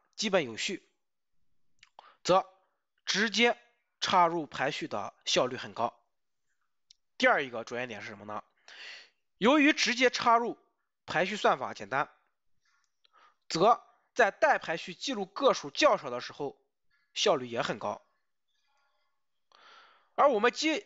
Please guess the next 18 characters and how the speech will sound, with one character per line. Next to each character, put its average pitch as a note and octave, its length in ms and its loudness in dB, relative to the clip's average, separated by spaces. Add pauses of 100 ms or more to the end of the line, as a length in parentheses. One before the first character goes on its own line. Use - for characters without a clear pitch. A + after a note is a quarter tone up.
呃， F#3+ 120 4
希 D4 220 2
尔 G#3+ 180 4 (400)
排 E3 200 0
序 A#3+ 120 -6
的 A#2 280 -2
基 - 160 -2
本 A#3 100 4
思 C#4+ 160 -2
想 F#3 140 2
是 - 20 -6
什 B2 100 -10
么 A2 80 -12
呢？ A2+ 160 -4 (760)
先 D4 200 4
将 C#4 200 4
整 C#3 240 -8
个 A#3+ 240 4